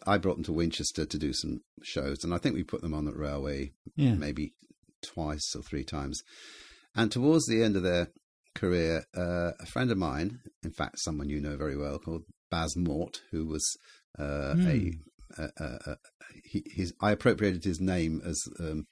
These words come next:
Speaker 2: Yeah, in Xander.
Speaker 1: the, the, the chief baddie in Xander, um, and he didn't mind, but he was, he was a music writer as well.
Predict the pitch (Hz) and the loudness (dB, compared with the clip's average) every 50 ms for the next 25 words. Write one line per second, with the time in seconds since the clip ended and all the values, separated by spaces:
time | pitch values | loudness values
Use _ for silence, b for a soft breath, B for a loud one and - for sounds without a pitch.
0 | B B B B B 139 127 120 98 98 90 98 110 123 123 104 95 85 - - | B B B B B -2 -2 0 0 0 -2 -2 -2 -2 -2 -2 -2 -4 -4 -6
1 | - 90 98 92 - - 98 101 92 - - 107 95 87 - - - 95 90 92 | -4 -2 -2 -2 -2 0 0 0 0 2 4 4 4 2 2 0 2 2 4 4
2 | 85 82 80 76 78 80 80 85 92 87 85 82 80 76 71 67 69 64 52 - | 4 2 2 2 0 0 0 0 0 0 0 0 0 0 -2 -2 -4 -4 -4 -4
3 | 80 76 73 76 73 71 65 80 98 90 87 85 80 62 65 73 73 71 71 69 | -2 -2 -2 -4 -4 -4 -4 -4 -2 -2 -2 -2 -4 -4 -4 -4 -4 -4 -4 -4
4 | 71 - - - - _ - 113 98 104 98 78 82 101 98 92 - - 85 82 | -4 -4 -6 -6 -8 _ -4 -2 0 0 -2 0 0 2 0 0 0 -2 0 0
5 | 80 80 76 - - 82 73 65 62 - - 71 71 - 78 80 78 78 | 0 0 -2 -4 -6 -4 -4 -6 -4 -6 -8 -8 -6 -4 -4 -4 -4 -6